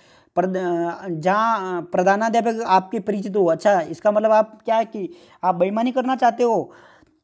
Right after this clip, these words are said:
अ, जि-, यहाँ पे है कि अपने जिले के, जिले, जिले के उस स्कूल में जहाँ धनी व्यक्ति के बच्चे पढ़ते हो। अरे, क्या उनको ट्यूशन बुलाना चाहते हो?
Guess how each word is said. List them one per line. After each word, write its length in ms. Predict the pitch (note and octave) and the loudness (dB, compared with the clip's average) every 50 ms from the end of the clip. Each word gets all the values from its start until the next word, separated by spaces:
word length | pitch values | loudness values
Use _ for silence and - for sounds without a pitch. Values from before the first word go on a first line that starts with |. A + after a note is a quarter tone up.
| - | -8
अ, 20 | F#3 | -4
जि-, 920 | E3+ E3+ E3+ E3+ E3 E3+ E3 E3+ D#3 D3 D3+ F3 G3+ - - - A#3 G#3 | -2 -2 0 0 -2 -2 -4 -6 -8 -8 -6 -6 -6 -6 -10 -8 0 4
यहाँ 180 | G3+ G3 G#3 | 6 6 6
पे 180 | G3+ A#3+ A#3 A#3 | 4 4 0 0
है 120 | A#3+ A#3+ | 0 -2
कि 60 | A3+ A#3+ | 0 -2
अपने 320 | G3 - - A3+ A#3 A#3 | -2 -2 -2 -6 -4 -4
जिले 400 | F#3 E3 F#3+ G3 G3+ G#3+ A3+ A3+ | -4 -4 -4 -2 2 2 2 2
के, 180 | A3 - A3+ G#3 | 0 -4 -14 -12
जिले, 440 | E3+ D3+ E3+ F3+ F#3+ A3 A#3 A#3+ | -8 -6 -4 -2 0 0 0 0
जिले 260 | G#3 F3 F#3 G3 G#3+ G#3+ | -2 -2 -2 -2 -2 -2
के 100 | A3+ A#3 | -2 -2
उस 240 | - C4 C#4+ C#4 | 0 0 2 2
स्कूल 340 | C#4+ A#3+ - - - A#3+ A#3 | 0 0 0 -4 -6 -6 -4
में 200 | A3+ A#3+ A#3 F#3+ | -2 -2 -4 -2
जहाँ 380 | F3 G#3 G3+ G#3 A3+ A#3 F#3+ D3+ | 0 0 2 2 2 0 0 0
धनी 400 | D#3 F#3 G3 G#3 A3+ B3 B3+ A#3 | 0 2 2 2 0 0 0 2
व्यक्ति 360 | G#3+ G3+ G3 G3+ - - A3 | 0 0 0 -2 -6 -10 -6
के 140 | F#3 A#3+ A#3 | -2 -2 0
बच्चे 260 | G3+ F3+ - - G3+ | 0 0 0 -2 -2
पढ़ते 260 | F3 F#3 E3+ D#3 E3+ | -2 -2 -4 -2 -4
हो। 80 | E3 D#3+ | -4 -4
अरे, 140 | F3+ G3+ F#3+ | -4 -4 -2
क्या 160 | F#3+ A3+ G#3 | 2 2 2
उनको 200 | G#3 G#3+ G#3 G#3 | 2 0 -6 -10
ट्यूशन 360 | G3 - G3+ F#3 - B3+ B3+ | -10 -8 -8 -6 -4 -4 -2
बुलाना 260 | B3 B3+ B3+ B3+ C4 | 0 0 0 0 0
चाहते 260 | B3 B3 A3+ - B3 | 2 2 2 2 0
हो? 260 | A#3 G#3+ F#3 D3+ - | -2 -2 -2 -4 -6